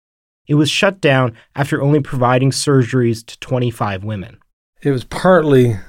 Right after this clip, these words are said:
Speaker 2: the movement's fault too, because we want publicity, you know? And so if you bring it up, then it becomes public. And now there's these people that are in the, uh, public, and now they have to decide,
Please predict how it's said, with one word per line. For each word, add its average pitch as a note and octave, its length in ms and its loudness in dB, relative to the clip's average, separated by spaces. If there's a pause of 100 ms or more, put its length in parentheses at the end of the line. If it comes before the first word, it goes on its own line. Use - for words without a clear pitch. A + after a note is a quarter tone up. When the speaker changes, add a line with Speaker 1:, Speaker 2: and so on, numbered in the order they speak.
(160)
Speaker 2:
the A#2 80 -4
movement's C3 500 4 (320)
fault B2+ 400 0
too, C3 260 4
because A#2 440 0
we C3 260 -2
want B2 240 2
publicity, A#2+ 760 0 (380)
you B2+ 120 0
know? C3+ 320 2
And A#2 160 -6
so B2+ 140 2
if A2 100 -2
you A#2+ 80 -2
bring C#3 280 4
it C3+ 100 4
up, C#3 300 2 (380)
then B2 140 -2
it A#2+ 80 -8
becomes A#2 460 -2 (160)
public. B2 440 0
And A#2 100 -6
now D3+ 220 4
there's C3 180 2
these A2+ 160 -8
people D3+ 340 -2
that A2+ 140 -2
are G#2 140 -6 (460)
in F3 240 6
the, C#3+ 120 6
uh, A#2+ 360 -6
public, A#2+ 460 0
and A#2 100 -6
now A#2 120 -4
they D3 140 2
have C#3 140 4
to A2+ 100 -8
decide, G2 680 -2